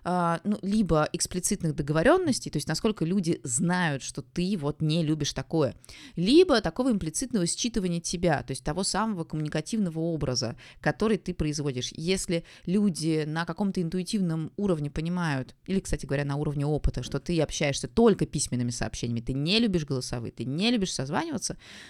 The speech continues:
то, скорее всего, они понимают, что просто этот тип контента, тип производства контента недоступен. А вот если они знают, что ты не любишь аудио, и продолжают так делать,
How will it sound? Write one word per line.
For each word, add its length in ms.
то, 80
скорее 320
всего, 280
они 220
понимают, 400
что 100
просто 340
этот 260
тип 200
контента, 560
тип 180
производства 400
контента 460
недоступен. 640
А 100
вот 160
если 300
они 180
знают, 720
что 180
ты 120
не 100
любишь 320
аудио, 340
и 180
продолжают 580
так 160
делать, 380